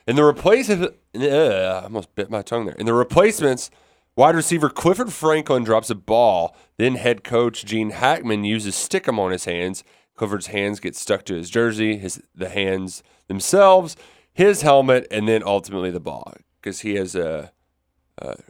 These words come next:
a joke about, "Looks like I did something." Yeah, I, I remember that. The Little Giants, they have the catch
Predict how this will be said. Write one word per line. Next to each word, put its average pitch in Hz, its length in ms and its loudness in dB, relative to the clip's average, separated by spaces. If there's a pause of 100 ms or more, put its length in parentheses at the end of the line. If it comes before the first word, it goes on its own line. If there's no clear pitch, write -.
(140)
a 92 40 -8
joke 92 360 -4
about, 82 280 -4
"Looks 147 220 -8
like 139 160 -6
I 127 160 -4
did 127 240 -10
something." 143 1040 -8
Yeah, 90 280 -14 (160)
I, 95 80 -4
I 95 180 -2
remember 98 300 -2
that. 87 160 -6 (220)
The 135 100 4
Little 180 240 4
Giants, 160 560 4
they 131 160 0
have 135 240 2
the 113 80 -2
catch 131 560 0